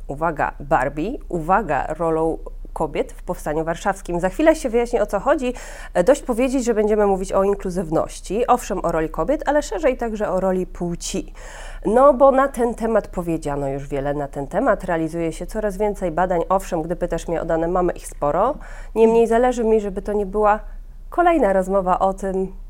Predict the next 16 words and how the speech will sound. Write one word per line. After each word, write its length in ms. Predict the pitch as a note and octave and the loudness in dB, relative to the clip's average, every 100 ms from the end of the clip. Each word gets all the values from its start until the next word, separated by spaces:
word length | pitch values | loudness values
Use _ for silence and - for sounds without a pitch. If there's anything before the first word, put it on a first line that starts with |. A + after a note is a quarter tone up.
| - | -10
że 400 | E3 F#3+ F#3 F3+ | 0 4 6 4
nierówno 480 | F#3 F#3+ G3+ G3+ F#3 | 4 4 4 2 2
zarabiamy, 560 | F3 F3 E3 F3+ G#3+ A3 | 2 0 0 2 2 0
czy 120 | G3+ | -2
kolejna 360 | F#3+ G3+ G3 F#3 | 0 2 2 2
rozmowa 420 | F3+ F#3 F3 - | 0 -2 -2 -4
o 100 | F3 | -4
tym 240 | G#3+ A3 A3 - - | -4 -4 -6 -14 -10
bynajmniej, 440 | D#3+ F3 F3 G3+ G3+ | -2 2 4 2 2
że 80 | F#3 | 0
będziemy 320 | F3+ F#3 G3 | 0 0 0
tylko 300 | C4 B3 C4 | 0 4 4
utyskiwać 640 | B3+ C#4 - E4 F3 - | 4 -2 -2 0 0 0
na 120 | D3 | -4
rolę 220 | C#3 C#3 | -2 -4
kobiet. 380 | D3 F#3 C3+ - | -2 -4 -4 -8